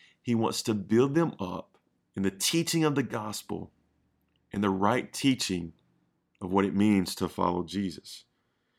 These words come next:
Scholars say this, "If the recipients were South Galatians,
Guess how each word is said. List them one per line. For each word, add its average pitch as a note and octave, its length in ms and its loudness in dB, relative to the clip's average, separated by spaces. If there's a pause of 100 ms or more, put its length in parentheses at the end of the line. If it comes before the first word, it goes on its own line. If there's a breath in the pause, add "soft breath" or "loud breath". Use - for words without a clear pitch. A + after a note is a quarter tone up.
(200)
Scholars A#2+ 420 6
say G2+ 160 4
this, G2 460 4 (580 soft breath)
"If A2+ 120 -2
the A2+ 80 8
recipients D#3 640 6
were G#2+ 120 6
South B2+ 380 6
Galatians, G2+ 720 2